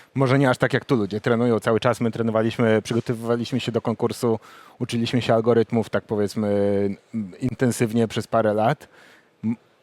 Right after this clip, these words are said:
po to, żeby właśnie dobrze wypaść na, w tych zawodach. Taki był nasz cel. Ale <laughs> oczywiście dużo się nauczyliśmy w trakcie. Dużo się nauczyłem nie tylko algorytmiki dzięki temu, nawet już wcześniej, nawet w pod-, w szkole, w liceum nauczyłem się dużo algorytmiki, startując w podobnych konkursach.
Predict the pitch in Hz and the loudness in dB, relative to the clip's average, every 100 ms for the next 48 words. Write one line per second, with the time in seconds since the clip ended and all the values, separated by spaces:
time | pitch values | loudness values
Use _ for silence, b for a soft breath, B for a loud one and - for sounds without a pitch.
0 | _ - 151 160 139 139 127 123 139 117 | _ -2 0 2 2 4 2 2 2 0
1 | 107 104 104 104 104 98 - 101 104 98 | 0 -2 -2 -4 -4 -8 -8 -2 -2 -2
2 | 87 - 101 107 110 107 - 104 92 104 | -4 -8 -8 -4 -2 -2 0 -2 -2 -12
3 | 127 110 120 135 139 139 131 - - - | -8 0 4 6 6 6 2 -4 -8 -2
4 | 120 123 135 120 120 120 117 117 123 117 | 0 2 2 0 0 0 2 2 0 -2
5 | 120 101 110 101 123 123 - b b b | -2 -2 -2 0 2 2 0 b b b
6 | b b 107 123 123 - 135 123 123 135 | b b -2 0 2 2 2 2 2 2
7 | 131 131 135 123 123 120 123 120 139 131 | 2 2 0 0 2 4 2 2 -4 -4
8 | 135 135 143 131 _ _ _ - 123 123 | -2 -2 -2 -6 _ _ _ -8 -6 -4
9 | - 143 147 165 165 _ 135 135 127 135 | 0 0 2 -2 -6 _ -2 0 2 -2
10 | - 160 131 127 117 - - 117 117 - | -2 -2 0 0 0 -2 -4 0 0 0
11 | - 113 107 117 113 143 104 107 101 107 | 0 0 0 -2 0 2 2 -2 -4 -6
12 | 113 117 110 107 104 120 110 - 110 113 | -6 -4 -2 -2 -2 -4 -6 -6 -6 -6
13 | 107 - - 107 101 107 107 - 101 - | -6 -10 -4 -2 -2 -4 -6 -6 -8 -4
14 | 139 156 | -4 -4